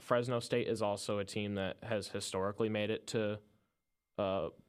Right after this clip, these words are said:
more bowl games recently and fared better in them than New Mexico State has, so I have a little bit more built-up trust in Fresno State. Um, on top of that, Fresno State is still,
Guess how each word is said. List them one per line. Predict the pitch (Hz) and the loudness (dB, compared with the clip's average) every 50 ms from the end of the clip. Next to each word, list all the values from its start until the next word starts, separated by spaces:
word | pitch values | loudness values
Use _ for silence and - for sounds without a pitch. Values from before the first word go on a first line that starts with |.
| _ _ _ | _ _ _
more | - 123 120 117 117 | 0 2 2 2 2
bowl | 104 113 110 117 117 | 2 2 2 2 2
games | 113 107 110 113 104 98 | 2 0 0 0 -2 -2
recently | 101 104 107 - - 107 107 120 120 117 | -2 -2 -2 0 0 0 2 2 2 0
and | 107 101 - | 0 -2 -2
fared | - 98 98 95 92 82 | 0 0 0 0 0 -2
better | 92 92 95 107 113 95 | -2 0 0 0 0 0
in | 117 120 123 | 0 0 0
them | 120 120 127 131 135 131 - - _ _ _ _ _ _ _ _ _ - - | 0 0 0 -2 -4 -6 -10 -18 _ _ _ _ _ _ _ _ _ -10 -4
than | 117 120 120 120 | 0 0 2 2
New | 120 113 | 2 2
Mexico | 110 107 107 - - - - 101 98 | 2 0 -2 -4 -6 -4 -2 -2 -2
State | - - 107 110 - | 0 0 0 0 0
has, | 120 120 123 120 120 | 2 2 2 2 2
so | - 104 | 0 0
I | 92 | 0
have | 101 107 98 101 | 0 -2 -2 -4
a | 87 | -4
little | 71 90 101 110 107 | -4 -2 0 0 2
bit | 104 101 - | 0 0 0
more | 107 110 107 107 101 101 | 2 2 2 2 0 -2
built-up | - - 87 95 107 101 98 - 90 - - | -6 -6 -4 0 0 0 0 0 -2 -2 -2
trust | - 98 92 98 - - | -2 -2 -2 -2 -2 -4
in | 117 | -2
Fresno | 113 123 113 110 120 117 113 | 0 0 0 2 2 0 0
State. | - - 120 123 123 - - - _ _ _ _ _ _ _ _ _ _ _ _ _ _ _ - | 0 0 0 0 0 -4 -10 -20 _ _ _ _ _ _ _ _ _ _ _ _ _ _ _ -4
Um, | 104 95 90 85 85 82 82 - - _ _ _ _ _ _ - | -2 -2 -2 -2 -4 -6 -8 -10 -14 _ _ _ _ _ _ 0
on | 110 117 113 | 2 2 4
top | - 120 120 120 | 2 2 2 2
of | 127 113 95 | 0 0 2
that, | 98 95 101 113 127 - - - - _ _ _ _ _ _ _ _ _ _ _ _ | 2 2 4 4 2 2 -2 -8 -20 _ _ _ _ _ _ _ _ _ _ _ _
Fresno | - 123 127 135 147 143 123 | 4 4 4 4 4 2 0
State | - - - 113 117 - - | 0 0 2 2 2 2 0
is | 101 92 - | -2 -4 -4
still, | - - 123 117 117 117 110 107 | -2 0 2 4 4 2 2 0